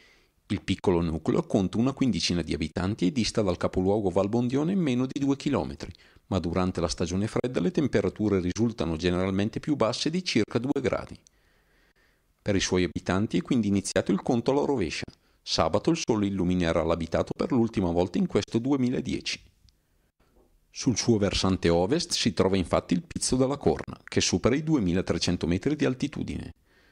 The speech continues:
Come già detto, la piccola frazione di Val Bondione è abitata da circa quindici persone, anche se nei fine settimana il loro numero aumenta leggermente, grazie al ritorno di alcuni villeggianti.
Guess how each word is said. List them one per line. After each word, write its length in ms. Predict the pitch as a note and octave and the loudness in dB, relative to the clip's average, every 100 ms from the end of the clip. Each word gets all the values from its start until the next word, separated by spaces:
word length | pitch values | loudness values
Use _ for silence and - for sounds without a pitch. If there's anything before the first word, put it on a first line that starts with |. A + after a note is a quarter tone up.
| _ _ _ | _ _ _
Come 220 | - G2 | 2 4
già 120 | E2+ - | 4 2
detto, 320 | E2 - - | 0 2 2
la 100 | D#2 | 2
piccola 320 | A#2 - G2+ | 2 2 2
frazione 460 | - E2+ - G2 F2+ | 4 0 0 0 2
di 60 | |
Val 160 | F2 E2+ | 2 2
Bondione 460 | F#2+ G2 F#2 G#2+ | 2 2 2 0
è 20 | C#3 | 0
abitata 420 | E3+ D#3+ F#2 G#2+ | 0 0 0 0
da 120 | G2+ | 0
circa 340 | - F#2+ - | 0 0 0
quindici 440 | F#2 A2+ B2 - - | 0 2 2 -2 -4
persone, 480 | - - - C2+ - | -4 -4 -4 -4 -4
anche 280 | F#2 F2+ F2+ | 0 0 0
se 120 | E2 | 0
nei 120 | D#2+ - | -2 0
fine 200 | F#2 E2 | 0 0
settimana 520 | E2+ - F#2 F2 A2+ | -2 -2 -2 0 0
il 80 | D3+ | 0
loro 280 | D3 A#2+ F#2 | 2 2 2
numero 340 | E2+ F2+ D#2 | 0 0 0
aumenta 380 | D2+ F#2 F#2 A#2+ | 0 0 2 0
leggermente, 640 | A#2+ B2 C3 D2+ C2 - - | 0 -2 -2 -4 -6 -12 -8
grazie 380 | G#2+ E2 - G#2 | -2 -2 0 -2
al 60 | |
ritorno 380 | F2+ E2+ E2+ E2+ | 0 0 0 0
di 120 | A2 D#2+ | 0 0
alcuni 280 | D2+ G2 | 2 0
villeggianti. 720 | E2+ G#2+ A#2+ A#2 C#2 A#1 - | 2 0 0 -2 -6 -8 -16